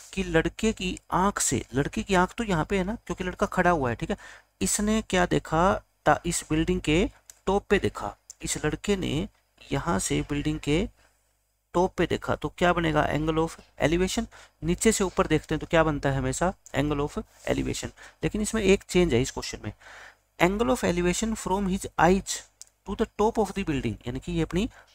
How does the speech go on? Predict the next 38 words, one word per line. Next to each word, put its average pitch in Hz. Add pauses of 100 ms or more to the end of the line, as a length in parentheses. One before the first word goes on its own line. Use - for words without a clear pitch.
(120)
आंख 190
से -
बिल्डिंग 156
के -
टॉप -
पे 175
देखता 131
है, 170 (420)
"increases 202
from 151
thirty 180
to 180
sixty - (520)
as 175
he 170 (120)
walks 170
towards 147
the 147
building।" 131 (460)
जैसे 175
जैसे 165
ये 165
building 156
की 156
तरफ -
चलता 151
जाता 131
है 160 (320)
तो - (100)
angle 160
thirty 151
से 160
कितना 147
हो 127
गया? 147 (140)
सिक्सटी -
हो 139
गया। -